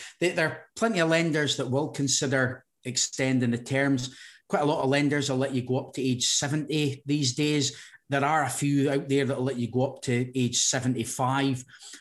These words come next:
I, I've seen plenty of people take out more thirty-year mortgages, quite common these days, rather than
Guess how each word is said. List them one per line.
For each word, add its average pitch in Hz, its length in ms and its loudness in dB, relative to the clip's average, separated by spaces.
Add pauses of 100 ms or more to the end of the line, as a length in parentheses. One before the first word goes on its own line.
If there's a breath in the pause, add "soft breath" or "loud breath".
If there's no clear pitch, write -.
(100)
I, 185 140 2
I've 208 180 0
seen 202 240 0
plenty 175 280 -2
of 127 60 -8
people 143 280 -2
take 131 260 -4
out 147 160 0
more 135 460 0
thirty-year 131 460 2
mortgages, 123 760 0 (100)
quite 127 260 -4
common 151 360 0
these 127 240 2
days, 123 260 0
rather 127 240 0
than 113 140 -4